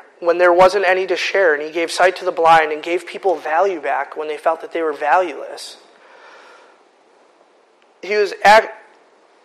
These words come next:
but not only did Jesus do those things, and not only was that his life, but you actually put him to death. And you guys were the ones that did that. Uh,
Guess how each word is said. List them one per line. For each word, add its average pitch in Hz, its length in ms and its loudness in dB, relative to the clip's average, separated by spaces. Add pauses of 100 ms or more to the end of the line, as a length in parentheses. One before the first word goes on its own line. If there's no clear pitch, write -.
(160)
but 208 200 4
not 247 180 8
only 285 160 2
did 214 220 0
Jesus 220 320 -4
do 196 240 -4
those 226 260 4
things, 240 500 0
and 170 120 -6
not 175 160 6
only 196 200 2
was 165 200 -2
that 175 260 4
his 180 400 -6
life, 196 480 0
but 151 100 -16
you 185 140 -2
actually 190 400 -2
put 190 240 -8
him 175 140 -10
to 143 60 -10
death. 156 520 -10 (560)
And 165 100 -10
you 185 80 -4
guys 190 220 6
were 180 100 -2
the 170 80 -2
ones 175 340 2
that - 220 -8
did 175 280 -6
that. 131 320 -8 (2750)
Uh, 147 200 -12